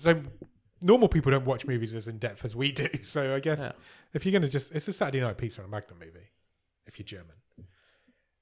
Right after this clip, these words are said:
Speaker 1: we've done late. We've done, we're running so long. <laughs> I don't know what's going on. Um, what's
Speaker 2: There's
Speaker 1: the,
Speaker 2: a lot to unpack with this one, I
Speaker 1: what's the
Speaker 2: think.
Speaker 1: best thing about it?
Speaker 2: It's a really good idea for a movie.
Speaker 1: It is. It's a great
Speaker 2: And it, it's a
Speaker 1: premise.
Speaker 2: really neat,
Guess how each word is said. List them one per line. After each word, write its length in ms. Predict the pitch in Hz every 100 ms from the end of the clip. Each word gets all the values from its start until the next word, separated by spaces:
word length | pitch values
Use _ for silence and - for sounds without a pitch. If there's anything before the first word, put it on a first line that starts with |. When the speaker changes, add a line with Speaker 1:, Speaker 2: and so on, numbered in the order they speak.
| -
Speaker 1:
we've 140 | - -
done 320 | 285 123 147
late. 260 | 208 240
We've 140 | 190 247
done, 120 | 294
we're 140 | 262 269 - 190
running 220 | 233 131
so 200 | - 175 170
long. 260 | 180 143 90 _
<laughs> 180 | _ _
I 160 | - 170 - 170
don't 140 | 185
know 60 | 156
what's 160 | 170 143
going 280 | 165 170
on. 180 | 185 120 - _ _ _ _ _ _ _
Um, 280 | 160 170 170 - _ _ -
what's 160 | 175
Speaker 2:
There's 120 | 269 320
Speaker 1:
the, 60 |
Speaker 2:
a 20 |
lot 120 | 302 -
to 100 | 202
unpack 400 | 196 208 - 110
with 100 | 90
this 200 | 90 92
one, 180 | 82
I 40 | 82
Speaker 1:
what's 140 | 151 151
the 40 |
Speaker 2:
think. 40 |
Speaker 1:
best 160 | 151 -
thing 80 | 123
about 200 | 107 101
it? 100 | 101 - _ _ _ _ _ _ _ _ _ _ _ _ _ _ _ _ _ _ _ _ _ _ _ - - _ _ _ _ _ _ _ _
Speaker 2:
It's 140 | 180 220
a 40 |
really 300 | 208 214 202
good 160 | 165 131
idea 320 | 127 127 123
for 140 | -
a 60 | 98
movie. 260 | 98 92 -
Speaker 1:
It 80 |
is. 260 | 139 127 104
It's 100 | 107
a 40 |
great 260 | 123 143 151
Speaker 2:
And 40 | 156
it, 20 |
it's 80 | 165
a 60 | 165
Speaker 1:
premise. 120 | 160
Speaker 2:
really 280 | 175 180 175
neat, 640 | 147 143 143 113 - -